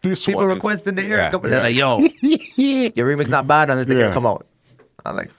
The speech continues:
Speaker 2: "All right, next
Speaker 1: Yeah.
Speaker 2: bad remix, the hair
Speaker 1: Yeah.
Speaker 2: come out."
Speaker 1: No, wicked, wicked,
Speaker 2: <laughs>
Speaker 1: wicked. You know what I mean? Wicked
Speaker 2: Yeah.
Speaker 1: mashup. You know what I mean? What other ideas are you playing with right now? Now that, especially that we're seeing like we're at the tail end of the pandemic,
Speaker 2: Mm-hmm.
Speaker 1: where you could really fool around with stuff. What else you have on the go right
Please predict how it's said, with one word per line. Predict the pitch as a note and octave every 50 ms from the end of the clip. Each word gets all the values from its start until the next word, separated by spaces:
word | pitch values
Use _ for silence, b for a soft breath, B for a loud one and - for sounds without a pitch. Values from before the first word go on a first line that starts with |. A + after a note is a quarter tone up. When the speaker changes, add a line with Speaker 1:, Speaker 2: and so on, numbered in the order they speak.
| _ _ -
Speaker 2:
"All | - - C3
right, | B2+ - - _ _ -
next | C#3+ - -
Speaker 1:
Yeah. | C3
Speaker 2:
bad | C#3 C3+ C3
remix, | C#3+ C#3 C#3 C#3 C#3 B2 - - - -
the | - A#2
hair | B2+ - C3
Speaker 1:
Yeah. | B2+
Speaker 2:
come | A#2 G#2+ G2
out." | F2 C#2+ - - - _ -
Speaker 1:
No, | - D#2 C2+ A#1+ - - -
wicked, | - E2 F2+ F#2 A2+ - - - - G#2+ D#2+
wicked, | E3 F3 F#3+ - G3 G3 E3+
Speaker 2:
<laughs> |
Speaker 1:
wicked. | D#3+ D#3 - - - C#2
You | C#2 D3+ D#3+
know | -
what | E2 E2+
I |
mean? | E2+ E2+ F2 F#2+ G2 G#2 A2 A#2
Wicked | B2 C3+ C3 - - - G#2 E2
Speaker 2:
Yeah. | E2 F2+ F2 E2
Speaker 1:
mashup. | E2+ D#2 C#2+ - - -
You | F#2 F#2
know | F#2+ F#2+
what | F#2+
I | G2
mean? | G#2 C3 - B B B B B
What | - A3+ D4
other | F4+ F4+ D4+ E4+ D4 - -
ideas | F3+ F#3+ F3+ D#3+ E3+ F#3+ F3+ C#3 F#2 D#2
are | F#2
you | F#2 F#2+ -
playing | - - A#2 G2 F#2+ F2
with | E2 D#2+ - -
right | - D2+ D#2+ E2+ - -
now? | E2+ D#2+ D#2+ E2
Now | E2+ F2 G#2+ B2+ C3
that, | B2+ A2 F2+ -
especially | - - - - - F2+ - - G2
that | E2 E2 E2+ -
we're | - F#2 F2+ - - -
seeing | - G#2+ G#2 F#2+
like | F#2 F#2 - -
we're | F2 E2
at | D#2 -
the | E2+
tail | - - - A#2 G2+ F2+ F#2
end | F#2+ F#2+ F#2+
of | F2+ E2
the | E2+
pandemic, | - - G#2+ G2 F#2 G2+ A#2+ E3+ A3+ - - -
Speaker 2:
Mm-hmm. | - - - - G2+ G#2 A#2
Speaker 1:
where | F#2
you | G2+ F#2+
could | - - E2+ E2
really | F#2 G2 F#2+ F#2 F#2 F2+ D#2
fool | - - - A2+ A2 A2 G#2+
around | G#2+ A2 A#2+
with | A#2 -
stuff. | - E3 D#3 -
What | D#3+ F#3
else | A#3+ A3+ - -
you | - -
have | D#2 C#2 C2
on | B1+ C2
the | B1+ -
go | - C2
right | C2+ C2 - - -